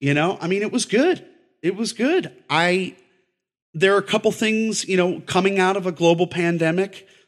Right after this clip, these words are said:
there were certain things I think I was a little desensitized to.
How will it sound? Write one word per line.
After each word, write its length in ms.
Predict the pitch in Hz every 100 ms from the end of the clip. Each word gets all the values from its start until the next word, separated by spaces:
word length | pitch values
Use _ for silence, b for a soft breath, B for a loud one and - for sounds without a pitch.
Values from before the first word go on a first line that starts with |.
| b
there 120 | 156
were 100 | 160
certain 380 | 151 - 170 -
things 320 | 143 170 165
I 80 | 147
think 180 | 143 156
I 60 | 151
was 140 | 135
a 40 |
little 180 | 131 139
desensitized 1040 | 127 139 135 143 143 170 - 175 180 175 -
to. 360 | 185 196 220